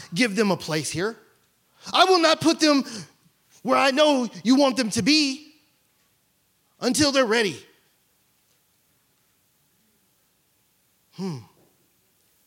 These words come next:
So, what does this look like? What does this look like? Let, let's, let's talk about some people. Talk about a few more people. What about Adam?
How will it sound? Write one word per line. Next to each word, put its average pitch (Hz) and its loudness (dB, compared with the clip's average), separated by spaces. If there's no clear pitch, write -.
So, 247 0
what 269 -6
does 311 -2
this 254 -8
look 208 -2
like? 143 -14
What 262 -10
does 233 -8
this 233 -10
look 233 -12
like? 196 -6
Let, 233 -2
let's, - -8
let's 254 -8
talk 254 -4
about 196 -4
some 175 -10
people. 151 -10
Talk 269 -4
about 254 -2
a 208 -4
few 233 -6
more 214 -4
people. 139 -12
What - -8
about 285 -4
Adam? 156 -6